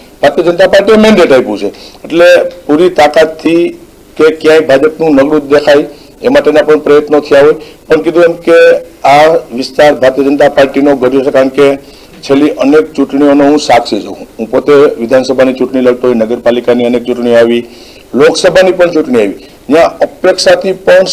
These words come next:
સારું પરિણામ જેતપુર શહેરના મતદાતાઓએ કાયમી ભારતીય જનતા પાર્ટીને આપ્યું છે. અમારી અપેક્ષાની અહીંયા લીડ ન હોય, એનાથી અનેક ગણી લીડ પણ અમને ભારતીય જનતા પાર્ટીને જેતપુર, એનું કારણ એ છે કે એક નાના નાના સમાજ,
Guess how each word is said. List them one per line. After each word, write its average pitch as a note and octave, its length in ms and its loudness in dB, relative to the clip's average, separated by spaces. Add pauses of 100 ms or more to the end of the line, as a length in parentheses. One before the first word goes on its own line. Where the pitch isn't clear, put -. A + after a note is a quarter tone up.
સારું D#3 380 2
પરિણામ D#3 340 2
જેતપુર D#3 260 -2
શહેરના D#3+ 340 0
મતદાતાઓએ D3 680 2
કાયમી D#3 320 0
ભારતીય D#3+ 320 0
જનતા F3+ 260 0
પાર્ટીને F#3 320 0
આપ્યું D#3+ 380 0
છે. G2 100 -14 (400)
અમારી F3 300 0
અપેક્ષાની G3 560 0
અહીંયા F#3+ 240 2
લીડ F3+ 240 -2
ન F3+ 40 2 (100)
હોય, F#3+ 140 2 (300)
એનાથી G3+ 460 0 (160)
અનેક G3 260 2
ગણી G3 280 2
લીડ G3 220 -2
પણ G3 200 2
અમને F#3 240 2
ભારતીય E3+ 280 2
જનતા F3 240 0
પાર્ટીને E3+ 380 2 (400)
જેતપુર, F3 260 0 (120)
એનું G3+ 160 0
કારણ F#3 320 4
એ - 80 -2
છે G3+ 160 2
કે G#3 100 2 (420)
એક E3+ 80 -2 (120)
નાના F3+ 300 2
નાના G3 300 4 (140)
સમાજ, F3 480 0